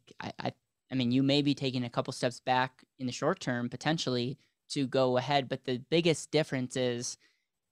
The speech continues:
it doesn't seem like now you're trading time for money 'cause you were doing freelances,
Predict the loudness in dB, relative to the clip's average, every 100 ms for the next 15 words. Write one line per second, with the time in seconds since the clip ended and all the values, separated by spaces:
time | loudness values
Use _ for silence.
0 | _ -8 0 2 2 0 2 2 2 0
1 | -2 -2 -2 -2 0 -4 -4 0 0 0
2 | -2 -4 -10 -18 _ 0 2 2 2 0
3 | 0 -2 -2 -2 -4 -8 -8